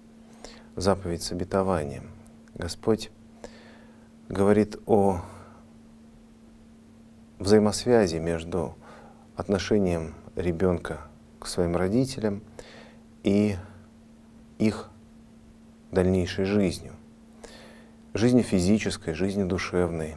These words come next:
и в том числе жизнью вечной. И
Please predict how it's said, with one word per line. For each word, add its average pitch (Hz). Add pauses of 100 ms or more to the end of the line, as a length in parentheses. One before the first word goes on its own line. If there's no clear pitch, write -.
(1080)
и -
в -
том 95
числе 101
жизнью 101
вечной. - (1300)
И 95